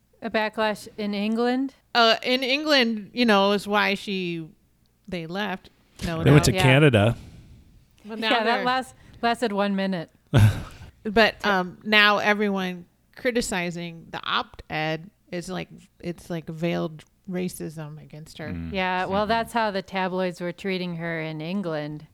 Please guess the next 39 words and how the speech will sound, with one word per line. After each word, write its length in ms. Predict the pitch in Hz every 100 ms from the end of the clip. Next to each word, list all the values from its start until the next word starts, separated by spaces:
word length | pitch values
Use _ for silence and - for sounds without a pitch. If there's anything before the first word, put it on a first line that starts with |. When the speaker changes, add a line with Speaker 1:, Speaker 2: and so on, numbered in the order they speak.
| _ _ _ 190
Speaker 2:
Right. 300 | 170 143 -
Speaker 1:
So 340 | - 196 180
bad, 500 | 165 165 160 156 147 _
so 200 | - 180
much 200 | 170 156
veiled 360 | 151 165 165 156
racism. 720 | 156 160 170 156 160 160 160 - _ _
Speaker 2:
Yeah. 280 | 196 196 147
Speaker 1:
That 80 | - _ _ _
Speaker 2:
Like 200 | 190 180
Speaker 1:
they 140 | 185
Speaker 2:
she 60 | 175
Speaker 1:
left, 140 | 170 196
Speaker 2:
can 80 | 185
do 120 | 202
Speaker 1:
good 40 | 196
for 40 |
Speaker 2:
anything 220 | 196 185
Speaker 1:
them. 160 | 175 185
Speaker 2:
right. 180 | 165 160 _ _
Yes. 480 | 214 208 - - - _ _ _ _
So 160 | - 214
many 240 | 202 175
levels 420 | 170 175 160 147 151
of 320 | 147 - _ _ _ _
horror. 500 | 185 185 170 165 190 - _ _ _ _
Um, 500 | 254 262 240 220 190 -
and 140 | 226
then 140 | 233 233
acting 380 | 240 294 359
like 200 | 294 294
it's 140 | 247 -
something 420 | 254 247 220 196
else, 480 | 202 156 131 - -
like, 200 | 165 156 -
oh, 280 | 185 175
it's 400 | 160 - _ -
just 460 | - 170 - - - _ _ _ -
'cause 440 | 156 - -